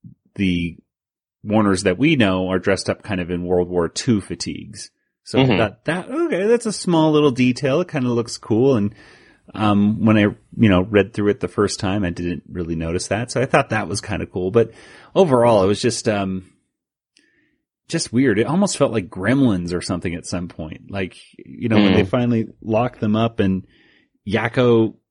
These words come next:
Speaker 1: the original black and white Yakko, just looks they just look evil. There's too many shots of the original Warners just looking ma-, mad at, uh, at Yakko,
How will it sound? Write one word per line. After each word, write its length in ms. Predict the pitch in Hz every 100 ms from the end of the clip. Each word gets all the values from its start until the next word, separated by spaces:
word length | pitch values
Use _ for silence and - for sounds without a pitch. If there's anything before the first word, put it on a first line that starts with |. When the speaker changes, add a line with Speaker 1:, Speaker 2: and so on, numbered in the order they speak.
| _ 101
Speaker 1:
the 200 | 107 101
original 720 | 90 117 127 117 113 104 -
black 240 | 110 117 113
and 120 | 101
white 240 | 107 107
Yakko, 460 | 98 101 107 117 113
just 300 | 101 - -
looks 240 | 95 - - _ _
they 80 | 131
just 180 | 175 202
look 160 | 226 -
evil. 340 | 156 95 82
There's 200 | 110 -
too 100 | 175
many 140 | 185 151
shots 360 | - 131 120
of 220 | - 101 104
the 200 | 98 92
original 360 | 110 117 107
Warners 380 | 95 92 92 92
just 260 | 107 92 -
looking 460 | 95 101 92 85 87
ma-, 220 | 90 90
mad 600 | 92 95 92 85 78 - - _ _ _ _
at, 340 | - 87 85 90
uh, 340 | 82 78 80 113 _
at 140 | 87 -
Yakko, 520 | 82 82 - -